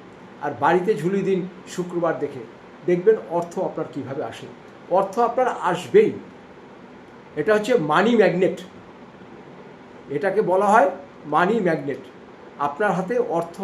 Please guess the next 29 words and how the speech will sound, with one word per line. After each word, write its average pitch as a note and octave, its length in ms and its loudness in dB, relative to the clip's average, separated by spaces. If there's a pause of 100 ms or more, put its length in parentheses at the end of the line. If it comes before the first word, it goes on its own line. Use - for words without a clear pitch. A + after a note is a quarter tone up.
(180)
আসবেই, D#3+ 520 0 (300)
এর D3+ 100 -2 (120)
কোনো A#3+ 180 -2
ভুল E3 260 0
নাই। C#3 140 -4 (280)
এই D3 100 -6
মানি D3 300 0
ম্যাগনেট G#3 420 2
ব্যবহার D3 340 0
করুন, A#3+ 240 0 (320)
দেখবেন D3 320 -2
আপনার C#3+ 300 -6 (300)
বিরাট E3 340 0
উপকার F3 300 -6
হবে G3+ 220 -2 (260)
এবং C#3+ 220 -2 (400)
সচ্ছলতা F#3+ 640 0 (220)
আপনার C#3+ 300 -6
জীবনে D3 280 -4 (100)
চলে B2+ 140 -8
আসবে। C3 240 -12 (360)
অভাব G3 380 4
বলে A3 140 6
কিছু G3+ 320 -8
থাকবে C3+ 260 -10
না। A#2 60 -12 (580)
অর্থ D#3+ 300 -2
আপনার D#3+ 340 -2
হাতে F#3 200 -4